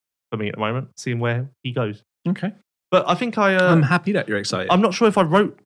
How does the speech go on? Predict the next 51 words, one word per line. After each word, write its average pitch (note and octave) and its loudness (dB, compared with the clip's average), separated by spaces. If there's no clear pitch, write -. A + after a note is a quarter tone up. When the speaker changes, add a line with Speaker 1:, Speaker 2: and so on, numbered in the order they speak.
Speaker 1:
well, D#3+ -2
I'm E3+ 0
not G3+ 0
sure G3 -2
if - -2
I E3 0
said. D3 -2
Remember F3+ 2
I F3+ 4
was D#3 -4
saying E3+ -2
I D3+ 2
wrote D#3 0
this, - -8
and B2+ 0
I'm A#2+ 2
not B2 0
sure C3+ -2
if A#2+ -4
I B2 -2
said. - -2
But C#3 0
what D3+ 2
I - 4
wrote C3 0
was, A2+ -2
there C3 4
are C3 4
a C3+ 2
lot D3+ 2
of C#3+ -8
stories B2 0
at, G#2+ -4
uh, G2+ -2
the G#2+ -4
M G#2+ -4
X G2+ -8
G G#2+ -8
P G#2 -8
of F#2+ -6
Latvia. G2 -4
I - -6
feel D#3 2
like F2 0
Sewer C3 2
was B2 -2
probably C#3 -2
one C3+ 2
of B2 -2
the A#2+ -2
biggest, A2+ -6